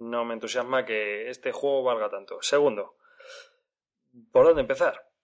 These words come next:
Bueno, a mí el juego desde un principio me pareció bastante ambicioso, ya cuando lo vi salir. Y aunque me llamó la atención, ya hubo algo que me pitó. Y fue una foto que vi en la Board Game Geek, donde salía Einstein,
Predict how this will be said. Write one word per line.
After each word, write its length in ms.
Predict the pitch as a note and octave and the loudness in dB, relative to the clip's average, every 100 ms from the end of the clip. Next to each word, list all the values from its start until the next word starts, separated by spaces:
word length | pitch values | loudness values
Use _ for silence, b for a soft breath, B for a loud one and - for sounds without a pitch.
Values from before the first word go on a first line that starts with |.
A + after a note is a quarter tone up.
| _ _ _ _ _ _ _ | _ _ _ _ _ _ _
Bueno, 300 | C#3 C#3 A2+ | 2 4 4
a 100 | G#2+ | 2
mí 80 | C3 | 0
el 60 | D#3+ | 0
juego 440 | - E3+ D#3 C#3+ C3 | 6 6 8 6 6
desde 180 | C3+ | 4
un 80 | D#3+ | 2
principio 280 | E3 D#3+ E3+ | -2 -2 0
me 60 | C#3 | 4
pareció 340 | B2 A#2+ C#3+ | 2 4 6
bastante 360 | C3 - C#3 C3 | 6 6 2 2
ambicioso, 460 | A2 - C3 A2 | 2 -2 -4 -2
ya 120 | A2 | 0
cuando 220 | B2 B2+ A#2 | 0 0 0
lo 80 | |
vi 100 | A2+ | 0
salir. 400 | A#2 G#2+ G#2+ - _ | -2 -4 -6 -10 _
Y 120 | B2+ | -8
aunque 220 | B2+ A#2+ A#2 | -6 -4 -4
me 100 | A#2 | -2
llamó 180 | D3 | 2
la 60 | F3+ | 2
atención, 560 | E3 C#3+ - E3+ C#3+ - _ _ _ _ | 0 -4 -2 -2 -2 -8 _ _ _ _
ya 340 | A#2 A2+ D3+ D3 | -14 0 4 6
hubo 320 | D3 C#3 C#3+ | 4 4 4
algo 180 | D3+ C#3+ | 4 0
que 100 | B2 | -4
me 120 | A2+ | -6
pitó. 400 | A2 G#2+ F#2+ - _ _ _ | -8 -8 -12 -14 _ _ _
Y 100 | B2 | -12
fue 220 | - D3+ | -2 0
una 200 | D#3 D3+ | 2 0
foto 280 | C#3+ D#3 C#3 | 2 0 2
que 100 | B2+ | -2
vi 160 | B2+ B2+ | -2 0
en 80 | A#2+ | 0
la 60 | |
Board 200 | A2+ A2+ | 2 2
Game 160 | G#2+ F#2+ | -2 -8
Geek, 280 | F#2+ - - _ _ - | -14 -18 -20 _ _ -6
donde 280 | A#2+ A#2+ | -4 -2
salía 460 | A#2 C3+ B2 G2+ - _ _ - | -2 -2 -2 -4 -8 _ _ -8
Einstein, 500 | F3+ F#3 F#3+ F#3 | -6 -6 -8 -10